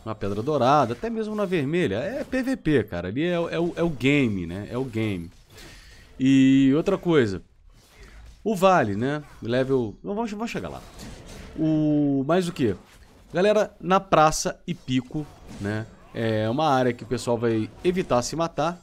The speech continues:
né? Só mata se for do jogo, saca? Eu não vou chegar e matar simplesmente um cara ali porque eu quero matar o cara, né? Porque eu, eu posso. Não, a gente vai evitar se matar lá.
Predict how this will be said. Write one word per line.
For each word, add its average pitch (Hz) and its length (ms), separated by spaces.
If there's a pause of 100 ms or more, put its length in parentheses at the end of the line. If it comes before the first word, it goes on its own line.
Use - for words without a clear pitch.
(120)
né? 139 220 (440)
Só 202 220
mata 147 280
se 160 160
for 160 160
do 165 140
jogo, 113 420
saca? 101 300
Eu 131 60
não 160 80
vou 185 120
chegar 151 360
e - 20
matar 170 600
simplesmente 110 680
um 156 60
cara 123 340
ali 135 260
porque 175 1160 (280)
eu 175 120
quero 147 260
matar 113 240
o - 80
cara, 92 400
né? 101 180
Porque 107 200
eu, 101 400
eu 101 180
posso. 120 380 (520)
Não, 180 320
a 101 60
gente 113 160
vai 151 100
evitar 170 320
se 147 140
matar 175 340
lá. 156 240